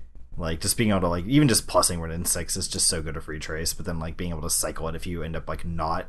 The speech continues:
like, retracing something, like a counterspell. Just, like, hold up the counterspell and, like, "Oh, uh, nothing to counter? We'll just cycle that shit into turn, draw a card, untap, buy back the land."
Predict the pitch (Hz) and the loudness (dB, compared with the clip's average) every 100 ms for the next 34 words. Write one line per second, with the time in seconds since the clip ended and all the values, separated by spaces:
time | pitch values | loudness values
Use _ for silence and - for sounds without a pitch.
0 | - 113 123 139 139 - 143 143 151 160 | -8 0 2 2 0 -2 -2 2 2 2
1 | 151 160 160 147 95 - 92 92 - 113 | 2 2 2 2 0 0 0 0 2 2
2 | 117 123 - - - 107 - 98 95 95 | 2 0 -6 -8 0 2 2 2 0 -2
3 | 87 90 - 110 117 123 82 76 104 107 | -2 -2 2 4 6 4 0 0 2 4
4 | 85 - - - - _ - 85 90 117 | 2 -4 -12 -20 -20 _ -8 -2 2 4
5 | 107 - 92 135 113 87 - - 107 95 | 4 4 4 4 4 2 4 6 6 6
6 | 82 82 95 85 87 85 85 85 92 85 | 0 0 0 0 0 0 0 0 2 2
7 | 85 80 80 90 - - - - 101 104 | 2 0 0 -2 -6 -6 -6 0 0 2
8 | 82 78 - - - 117 - 98 92 95 | 2 0 -2 -4 0 2 6 6 6 2
9 | 95 87 80 85 87 | 2 0 0 0 -2